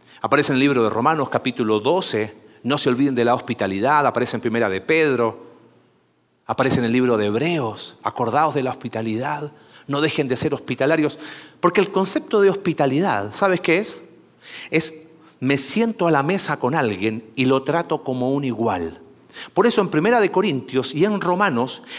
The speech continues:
hay tanta discusión sobre lo que podían comer y lo que no podían comer. Porque si yo te invito a la mesa, hablábamos recién que en nuestro amado México todo se celebra ¿con qué?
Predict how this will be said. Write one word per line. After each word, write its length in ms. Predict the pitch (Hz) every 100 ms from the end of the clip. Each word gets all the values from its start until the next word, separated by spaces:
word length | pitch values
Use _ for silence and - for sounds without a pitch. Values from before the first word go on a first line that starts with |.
| -
hay 120 | 180
tanta 360 | 180 302 - 196
discusión 520 | 165 - 143 220 247
sobre 220 | 208 180
lo 140 | 165
que 100 | -
podían 460 | 139 139 147 240 214
comer 440 | - 185 180 135 131
y 100 | 139
lo 160 | 160
que 100 | 160
no 200 | 170 254
podían 360 | 233 208 233 208
comer. 400 | - 185 110 - - - - _ _ _ _ _ _
Porque 400 | - 131 135 139 - - - -
si 180 | - 175
yo 140 | 202 339
te 80 |
invito 360 | 254 208 349 294
a 60 | 190
la 120 | 165
mesa, 560 | 240 247 - 165 151 - -
hablábamos 420 | 135 175 180 160
recién 460 | 143 185 170 - -
que 80 | 147
en 60 |
nuestro 240 | 156 180 156
amado 280 | 160 170 160
México 640 | 185 214 226 226 - -
todo 200 | - 214
se 100 | 196
celebra 360 | 180 175 196 180
¿con 140 | 165
qué? 440 | - 131 - -